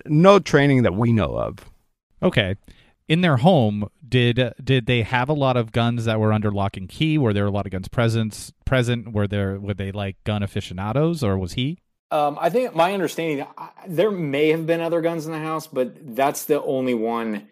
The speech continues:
Speaker 3: that has come into this case, the one that shot Michelle.
Speaker 1: Yeah, and, and, um, according to some friends, you know, he,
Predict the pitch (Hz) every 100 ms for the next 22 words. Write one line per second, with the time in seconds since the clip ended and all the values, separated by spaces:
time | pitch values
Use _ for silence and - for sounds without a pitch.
0 | _ _ - 113 117 110 110 - _ _
1 | _ - 117 - 135 123 113 101 98 -
2 | 104 85 85 - - _ _ _ - 117
3 | 117 107 101 92 - - 87 - - -
4 | - - - _ _ _ _ _ _ 123
5 | 123 117 131 143 - 135 131 127 123 117
6 | 120 - - 127 196 214 196 135 - 110
7 | - 101 98 107 98 - - 117 98 95